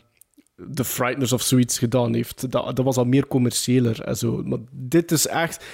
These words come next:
Als je dat in het rijtje bekijkt van Bad Taste, Brain Dead, Meet the Feebles, dan heb je zoiets van, ja,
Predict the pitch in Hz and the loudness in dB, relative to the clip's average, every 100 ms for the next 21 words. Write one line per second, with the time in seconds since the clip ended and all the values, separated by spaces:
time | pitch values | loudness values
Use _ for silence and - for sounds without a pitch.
0 | - 143 175 170 185 180 190 185 170 160 | -4 0 2 4 2 4 2 2 -2 0
1 | 185 - 135 127 160 160 170 170 - 131 | 0 2 0 2 0 2 4 4 0 0
2 | 147 156 151 151 151 - - - - 151 | 4 6 6 4 2 -4 -20 -8 -2 0
3 | 147 - 160 147 151 143 143 143 127 139 | 0 2 2 4 2 2 2 2 4 0
4 | - 120 117 110 107 | 2 0 2 0 -4